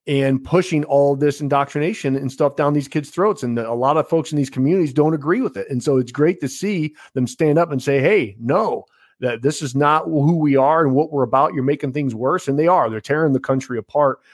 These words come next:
with everything that this progressive left continues to shove down our throats. And so I'll do everything that I can to highlight them. But again, it just goes with the narrative of what we've been saying all along. We're not against that community. Just quit grooming our kids.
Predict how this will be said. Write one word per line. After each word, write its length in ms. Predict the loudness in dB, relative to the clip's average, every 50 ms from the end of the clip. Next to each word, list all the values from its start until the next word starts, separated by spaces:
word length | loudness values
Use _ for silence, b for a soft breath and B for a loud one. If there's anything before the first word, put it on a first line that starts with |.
| b _
with 120 | -4 0
everything 320 | 2 4 4 4 4 4 4
that 160 | 2 2 0
this 140 | -4 -6 -6
progressive 580 | -6 -8 -6 0 0 0 0 0 -4 -8 -4
left 200 | -2 -2 -2 -4
continues 420 | -4 -8 -8 -6 -6 -6 -6 -6 -6
to 80 | -8
shove 240 | -8 -6 -6 -4 -4
down 200 | -4 -4 -4 -4
our 100 | -6 -8
throats. 400 | -6 -2 0 0 0 0 -4 -10
And 80 | -14 -10
so 300 | -6 -4 -4 -4 -4 B B B B B
I'll 80 | 0 2
do 140 | 2 2 2
everything 380 | 2 2 2 4 2 2 2 2
that 120 | 2 0
I 120 | -2 -4 -4
can 500 | -8 -10 -8 -6 -4 -4 -4 -6 -6 -10 _ _ _ _
to 100 | -8 -4
highlight 480 | -2 0 2 2 2 2 2 0 -2 -4
them. 280 | -6 -6 -6 -6 -6 -8 _ _ _ _ _
But 100 | -6 -4
again, 260 | -2 0 0 0 0
it 60 | 0 0
just 200 | -2 -2 0 2
goes 240 | 2 2 2 2
with 180 | 0 -2 -2 0
the 60 | 0
narrative 400 | 0 2 2 2 2 2 0 0
of 0 |
what 140 | 0 0 0
we've 100 | -2 -2
been 120 | -2 -2
saying 240 | -2 0 0 2 2
all 160 | 4 4 4
along. 280 | 4 2 2 0 -2 -6
We're 100 | -4 -2
not 140 | 0 0 0
against 280 | 0 -2 -4 -4 -2
that 160 | -2 -4 -4 -4
community. 460 | -4 -4 -2 -2 -2 -4 -6 -10 _ _ _
Just 320 | -2 0 0 0 0 -4 -8
quit 320 | -2 0 0 0 0 -2 _ _ -4
grooming 400 | 0 0 2 2 2 0 -2 -4 -6
our 80 | -10 -4
kids. 480 | 0 0 0 0 0 -4 -10 -20 -20